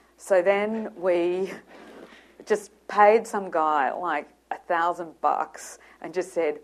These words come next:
"We need your car and we're gonna paint it." And he went, "What?" And I said, "Oh, look, we'll put," 'cause they tell you to do this, but I don't think it really works, but, um, if you put milk in,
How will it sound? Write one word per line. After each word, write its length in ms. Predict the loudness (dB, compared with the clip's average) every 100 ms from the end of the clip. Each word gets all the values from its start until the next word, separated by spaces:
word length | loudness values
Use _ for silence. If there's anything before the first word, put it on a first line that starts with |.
| _ _
"We 140 | -8 -4
need 240 | -4 -2
your 80 | -4
car 380 | -4 -2 -2 -4
and 140 | -8
we're 100 | -8
gonna 160 | -8 -8
paint 380 | -8 -12 -10 -12
it." 120 | -12 _ _ _ _ _ _ _ -20 -20 -20 -20 -20 -20 -18 -18 -16 -18 -20 -20 -20 -20 _ _ -8
And 120 | -6
he 140 | -2 0
went, 260 | 0 0 -8 _ _ _
"What?" 340 | -2 2 2 0 -18 -20 -6
And 120 | -2
I 40 |
said, 280 | 0 0 0
"Oh, 300 | 2 6 6 6
look, 240 | 0 -2 -2
we'll 100 | -2
put," 360 | 0 0 0 -4 -20 _ -4
'cause 200 | -4 -4 -16 _ _ _
they 120 | -14
tell 200 | -8 -6
you 100 | -6
to 100 | -8
do 220 | -8 -8
this, 160 | -6 -6
but 160 | -6 -6
I 60 | -4
don't 240 | -4 -4
think 200 | -8 -8
it 80 | -8
really 260 | -6 -6
works, 400 | -4 -4 -4 -6 -4
but, 280 | -2 -2 -6 _ _ _ _ _ _ -20 -20 _ _
um, 280 | 0 0 -4 -12
if 140 | -10
you 60 | -10
put 240 | -8 -8
milk 440 | -6 -4 -4 -6 -20 -16
in, 180 | -14